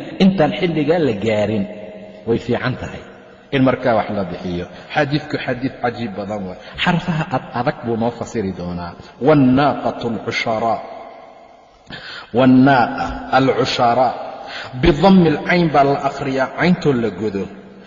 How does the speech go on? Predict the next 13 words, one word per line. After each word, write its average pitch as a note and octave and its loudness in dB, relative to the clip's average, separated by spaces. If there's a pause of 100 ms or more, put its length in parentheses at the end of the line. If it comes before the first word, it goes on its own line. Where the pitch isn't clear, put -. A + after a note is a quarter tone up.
(160)
Wa C#3 6
fatxi - -2
shiin, D3+ 2
shiintana E3 2
la D3 4
kor F3+ -2
dhigo D3+ 2 (160)
cusha - 2
la C3+ 2
yidhaahdo. F#2+ 0 (420)
Wa C#3 4
bilmad A#2+ 2 (360)
cusharaa B2 2